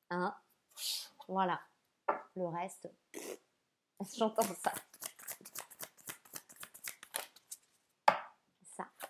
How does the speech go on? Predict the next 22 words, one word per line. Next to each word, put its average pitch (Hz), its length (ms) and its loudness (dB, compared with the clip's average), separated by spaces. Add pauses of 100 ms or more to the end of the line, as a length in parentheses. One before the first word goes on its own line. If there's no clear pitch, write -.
(440)
Cette - 160 -8
maîtrise 214 420 4
de 196 100 4
soi, 247 240 4
vous 262 60 6
voyez, 214 180 4
dessus, 196 280 -2
on 226 100 0
a 185 80 2
l'enfant 185 460 0
intérieur, 196 400 -2
on 185 80 -2
a 175 40 -4
l'intuition. 180 640 -8 (960)
Et 214 60 4
nous 220 140 8
sommes 233 320 8
tous 320 280 4
aujourd'hui 214 480 4
en 214 120 4
capacité, 202 840 2
euh, 185 260 4